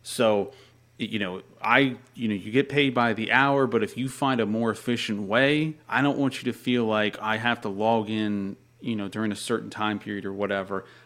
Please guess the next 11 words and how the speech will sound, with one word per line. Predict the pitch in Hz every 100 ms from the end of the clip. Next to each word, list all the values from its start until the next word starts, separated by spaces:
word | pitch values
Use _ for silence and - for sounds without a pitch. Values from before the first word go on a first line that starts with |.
| -
I'll | 135 143
increase | 143 147 - 135 120
your | 113
pay. | - 104 95
It's | 87
just | 131 113
like, | 107 -
"Get | 139 143
this | 127 131 -
job | 110 113 110 104
done. | 101 87 104